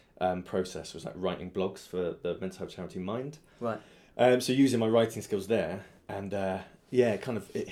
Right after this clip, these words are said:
Speaker 1: suddenly hit me. I was like, "Oh man, like, mental health charities have marketing teams as well.
Speaker 2: Yeah,
Speaker 1: Like,
Speaker 2: yeah,
Speaker 1: you can
Speaker 2: yeah.
Speaker 1: be doing these pow-, you can use these powers for, uh, for a bit of
Speaker 2: For
Speaker 1: good."
Speaker 2: real good, yeah.
Speaker 1: Um,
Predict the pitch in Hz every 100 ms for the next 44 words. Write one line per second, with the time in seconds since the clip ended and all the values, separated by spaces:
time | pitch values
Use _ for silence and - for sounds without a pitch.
0 | - 147 120 104 - 104 95 95 98 156
1 | 131 120 90 98 113 82 _ 101 - 110
2 | 110 101 110 113 92 87 - 82 92 85
3 | - 95 90 - 98 - 95 90 92 95
4 | 110 95 90 110 104 123 123 113 131 101
5 | 98 104 98 92 92 - 98 90 104 98
6 | 98 98 92 - 90 87 - 90 87 85
7 | - - - - _ - 90 - - -
8 | 95 110 107 98 113 98 107 107 107 104